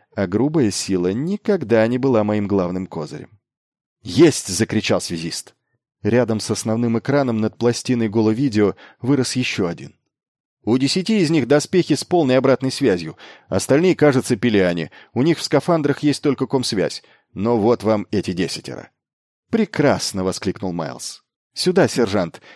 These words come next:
подсоединим наши мониторы». Майлз перебрался на новое место и принялся разминать пальцы,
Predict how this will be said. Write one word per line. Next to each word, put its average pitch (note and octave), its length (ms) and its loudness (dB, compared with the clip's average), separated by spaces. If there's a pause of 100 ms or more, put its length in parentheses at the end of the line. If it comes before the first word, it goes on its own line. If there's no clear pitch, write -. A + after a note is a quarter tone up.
(140)
подсоединим E3 600 0
наши G2+ 240 -2
мониторы». F#2+ 520 -6 (720)
Майлз C3 380 -2
перебрался C3 600 0
на A#2+ 140 -2
новое A#2+ 280 0
место C3+ 460 -2 (280)
и A2 100 -2
принялся C#3+ 560 2
разминать C3 500 -2
пальцы, B2+ 400 0